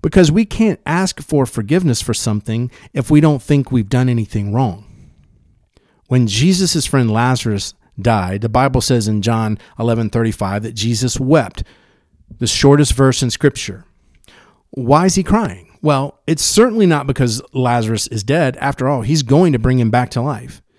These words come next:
No, he's crying because in Lazarus' death, he saw the full consequence of sin. What, First John five seventeen,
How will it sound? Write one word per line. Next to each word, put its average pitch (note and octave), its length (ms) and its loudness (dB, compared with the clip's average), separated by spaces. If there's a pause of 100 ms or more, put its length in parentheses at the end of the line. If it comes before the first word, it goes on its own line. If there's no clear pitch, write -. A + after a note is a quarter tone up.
(420)
No, F#3+ 140 8
he's E3 220 2
crying D3 680 0 (220)
because D#3+ 320 4
in D3+ 120 4
Lazarus' F#3 680 2
death, B2 340 2 (160)
he G3 160 0
saw G#3+ 400 0
the E3 140 0
full F3 200 0
consequence F3+ 760 -2
of C3 80 -6
sin. D#3+ 340 0 (260)
What, B2 380 -2
First E3 300 2
John C#3 200 2
five B2 320 0
seventeen, C3 520 -2